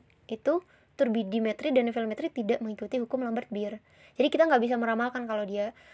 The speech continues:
mengikuti hukum Lambert-Beer. Kan kita bisa tahu tuh,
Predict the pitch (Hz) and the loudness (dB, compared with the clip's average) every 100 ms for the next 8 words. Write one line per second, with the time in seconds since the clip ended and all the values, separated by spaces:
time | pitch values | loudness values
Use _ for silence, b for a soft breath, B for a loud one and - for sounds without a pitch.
0 | B _ 214 202 208 214 208 214 - 208 | B _ -10 -8 -8 -6 -6 -6 -6 -4
1 | 208 196 - 220 262 302 320 _ _ _ | -4 -6 -4 0 4 2 0 _ _ _
2 | _ - 294 285 294 262 254 - - - | _ -6 -2 0 0 2 0 0 -6 2
3 | 214 220 254 214 | 4 4 2 0